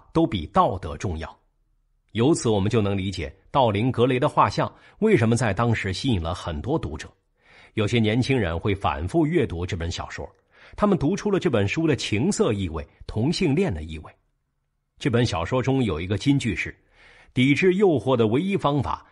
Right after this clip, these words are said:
就是屈服于诱惑。”为这本小说进行辩论的时候，王尔德又说了一个金句：“书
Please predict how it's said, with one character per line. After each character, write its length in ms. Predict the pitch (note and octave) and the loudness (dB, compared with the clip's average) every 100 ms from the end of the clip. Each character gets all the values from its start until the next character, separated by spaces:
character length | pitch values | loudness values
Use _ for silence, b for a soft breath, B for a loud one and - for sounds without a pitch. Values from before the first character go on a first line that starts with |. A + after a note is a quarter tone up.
| b | b
就 180 | - G2+ | -6 -6
是 160 | - D#2+ | -6 -10
屈 320 | - - F#3 | -8 -4 -2
服 260 | F#3+ - E2+ | -4 -6 -10
于 200 | D#2 D#2 | -10 -8
诱 140 | F2 D2+ | -8 -10
惑。” 180 | - - _ _ _ _ _ _ _ _ b b b b | -16 -20 _ _ _ _ _ _ _ _ b b b b
为 140 | D3 D3 | 2 4
这 120 | E3 | 4
本 120 | D3+ | 0
小 220 | C#3+ G2 | 2 0
说 180 | G2 C#3+ | 2 0
进 160 | C#3 C3 | 2 2
行 140 | C3+ | 2
辩 160 | D#3+ D3+ | 2 2
论 180 | F#3 B2+ | 2 2
的 80 | |
时 140 | F#2+ F2+ | 0 -4
候， 260 | D#2 - _ | -10 -12 _
王 160 | G2 G#2 | -2 -2
尔 100 | F2+ | -2
德 200 | F#2 G2+ | -4 0
又 200 | F3 A#2+ | 0 0
说 220 | - F#2 | -2 -4
了 80 | D#2+ | -4
一 80 | |
个 100 | E2 | -8
金 240 | F2 F2+ E2 | -8 -8 -8
句 240 | - - _ _ b b b | -10 -18 _ _ b b b
：“书 400 | - F3+ G#3 | -4 -2 -2